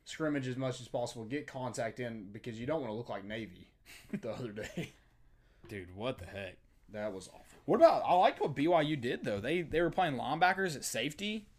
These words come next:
Speaker 2: They were getting as many guys to stop the run on the field as possible.
Speaker 1: Yeah.
Speaker 2: They, 'cause you didn't, I mean, I love it.
Speaker 1: That's what you gotta do.
Speaker 2: I love what B Y U did.
Speaker 1: Yeah.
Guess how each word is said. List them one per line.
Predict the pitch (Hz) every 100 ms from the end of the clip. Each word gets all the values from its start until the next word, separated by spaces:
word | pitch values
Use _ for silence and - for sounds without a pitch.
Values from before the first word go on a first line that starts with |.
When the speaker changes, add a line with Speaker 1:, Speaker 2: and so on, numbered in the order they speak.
| -
Speaker 2:
They | 123
were | 226
getting | 196 127
as |
many | 131 139 143
guys | 135 139 127
to |
stop | - 131 -
the | 104
run | 139
on | 101
the |
field | - 117 98
as |
possible. | - 98 - - -
Speaker 1:
Yeah. | 120 165 - - -
Speaker 2:
They, | 135
'cause | 127 160 160
you | 147
didn't, | 165 - -
I |
mean, | 113 98 95 -
I | 160
love | 117 120
it. | - -
Speaker 1:
That's | 127 -
what | 202
you |
gotta | 214 254
do. | - -
Speaker 2:
I | 156
love | 165 123
what |
B | 101
Y | 92 92
U | 92
did. | - - -
Speaker 1:
Yeah. | 110